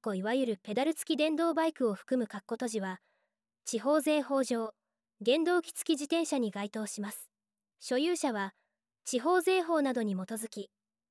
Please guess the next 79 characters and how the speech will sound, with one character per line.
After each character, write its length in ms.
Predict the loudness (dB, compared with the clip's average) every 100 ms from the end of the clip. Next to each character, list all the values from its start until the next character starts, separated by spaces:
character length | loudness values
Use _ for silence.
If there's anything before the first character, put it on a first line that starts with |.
| _ 0
軽 140 | 4 4
自 160 | 4
動 160 | 4 4
車 160 | 4
税 220 | 2 2 0
か 120 | -4
っ 20 | -2
こ 120 | -4
種 160 | 0
別 200 | 0 2
割 220 | 0 2 2
か 100 | 0
っ 20 |
こ 80 | 0
閉 140 | 0
じ 100 | 2
に 140 | 2 0
か 100 | 0
か 100 | 0
る 80 | 0
申 240 | 0 -2
告 300 | -2 2 2
を 100 | 4
行 120 | 2
う 180 | 0 0
と 140 | -2
と 100 | -6
も 140 | -6 -4
に、 180 | -6 -8 _ _ _ _ _
ナ 180 | -2 0
ン 60 | 2
バ 140 | 2
ー 60 | 2
プ 100 | 2
レ 140 | 2
ー 20 |
ト 140 | 2 0
の 100 | -2
交 200 | 0 -2
付 100 | 2
を 140 | 0
受 220 | 0 -4 -12
け、 80 | _ _ _ _ _ _
車 180 | -6 0
体 200 | 2 4
の 100 | 4
見 100 | 4
や 140 | 2
す 100 | 2
い 80 | 2
箇 140 | 2 0
所 100 | 0
に 140 | 0
取 160 | 0 -4
り 40 |
付 160 | 0 0
け 60 |
る 60 | -2
必 240 | -4 -2
要 160 | -2 0
が 100 | -2
あ 60 |
り 100 | -2
ま 140 | -4 -6
す。 160 | -12 _ _ _ _ _
電 240 | 0 2 2
動 180 | 2 2
ア 80 |
シ 140 | 2 -2
ス 60 |
ト 100 | 0
自 120 | -2 0
転 180 | 0
車 120 | 0 0
に 140 | 0
つ 140 | 0
い 80 | -2
て 120 | -2
は、 200 | -6 -6